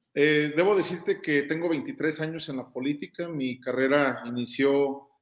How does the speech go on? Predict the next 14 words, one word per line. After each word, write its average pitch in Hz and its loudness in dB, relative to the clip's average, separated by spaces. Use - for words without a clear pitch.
a 127 -6
los 117 -6
trece 131 0
años 131 -2
de 120 -2
edad 147 4
en 127 2
la 117 -4
campaña 131 -2
presidencial 127 0
del 117 -2
ingeniero 120 -4
Cuauhtémoc 131 -4
Cárdenas. 156 4